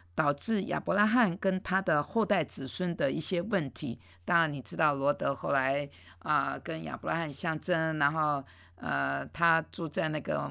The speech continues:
摩押那个平原那里，然后神灭绝，让他们一家八口能够得救等等。然后但是呢，呃，罗德的妻子回头看，罗德的女婿笑他等等。然后后来他们逃到山上，然后罗德就跟他两个女儿同床，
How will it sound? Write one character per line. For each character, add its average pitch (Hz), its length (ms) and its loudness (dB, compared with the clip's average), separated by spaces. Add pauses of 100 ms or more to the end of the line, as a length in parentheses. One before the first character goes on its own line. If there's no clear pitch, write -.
摩 147 220 -2
押 170 280 2
那 160 120 -4
个 170 80 -6
平 151 260 -6
原 151 180 -4
那 175 120 0
里， 135 160 -2 (280)
然 156 160 0
后 165 220 4
神 143 280 -6
灭 165 400 -4
绝， 143 420 -4 (200)
让 160 180 2
他 160 100 -2
们 156 140 -2
一 151 40 -2
家 156 220 2
八 160 300 2
口 135 340 -2 (260)
能 147 200 -2
够 151 180 2
得 143 240 -2
救 151 300 0
等 143 240 -6
等。 143 220 -4
然 147 180 0
后 156 180 2
但 147 240 -4
是 156 180 -6
呢， 143 240 -2 (240)
呃， 135 280 -6
罗 151 240 -2
德 160 100 -6
的 147 100 -4
妻 - 280 -4
子 156 100 -6
回 147 220 -4
头 143 160 -2
看， 147 420 2
罗 143 140 2
德 151 120 -4
的 147 120 -4
女 135 140 -6
婿 175 220 -4
笑 160 320 0
他 151 220 -4
等 143 220 -8
等。 143 100 -8 (360)
然 165 160 4
后 170 80 2
后 170 140 -4
来 156 140 0
他 160 100 -2
们 151 100 -4
逃 160 140 -2
到 165 160 2
山 175 260 -2
上， 185 260 0 (320)
然 151 140 4
后 160 80 6
罗 143 160 2
德 143 140 -2
就 156 160 -4
跟 147 240 -4
他 147 160 -2
两 139 160 -2
个 143 120 -6
女 135 200 -6
儿 131 80 -6
同 139 300 -10
床， 143 360 -8